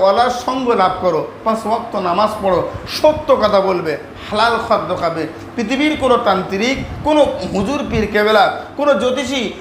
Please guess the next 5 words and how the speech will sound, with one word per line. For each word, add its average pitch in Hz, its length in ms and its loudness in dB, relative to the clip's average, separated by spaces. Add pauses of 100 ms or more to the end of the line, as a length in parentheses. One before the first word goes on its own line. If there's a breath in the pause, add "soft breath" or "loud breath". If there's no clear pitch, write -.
(120)
কোনো 311 220 6
আপনার 262 540 2
টোটকাওয়ালা, 226 840 2 (120)
কোনো 311 180 4
মন্ত্রওয়ালা, 285 800 4